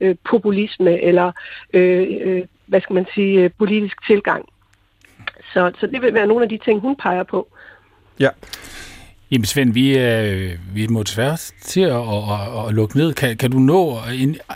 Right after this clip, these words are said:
Speaker 3: mikrokort liste
Speaker 2: Ja,
Speaker 3: her
Speaker 2: vi vil
Speaker 3: på,
Speaker 2: jo gerne
Speaker 3: på
Speaker 2: slutte
Speaker 3: falderebet?
Speaker 2: programmet med sådan et public service, øh, oplysning til, til lytterne. Øh, Rikke, nu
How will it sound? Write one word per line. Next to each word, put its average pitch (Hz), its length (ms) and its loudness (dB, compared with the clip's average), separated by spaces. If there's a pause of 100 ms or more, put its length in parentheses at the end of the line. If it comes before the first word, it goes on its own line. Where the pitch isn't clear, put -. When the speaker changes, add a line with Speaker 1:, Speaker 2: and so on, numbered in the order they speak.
(340)
Speaker 3:
mikrokort 180 760 2
liste 160 360 -2
Speaker 2:
Ja, 156 100 4
Speaker 3:
her 160 100 4
Speaker 2:
vi 151 80 4
vil 139 100 2
Speaker 3:
på, 143 60 6
Speaker 2:
jo 143 80 4
gerne 175 200 2
Speaker 3:
på - 60 -2
Speaker 2:
slutte 143 220 2
Speaker 3:
falderebet? - 140 4
Speaker 2:
programmet 147 320 0
med 107 440 0
sådan 127 160 -6
et 113 140 -2
public 135 320 -2
service, 127 640 -4
øh, 98 560 0
oplysning 104 500 -2
til, 104 400 0
til 123 180 0
lytterne. 123 320 4 (720)
Øh, 101 880 2
Rikke, 143 280 2 (180)
nu 160 280 2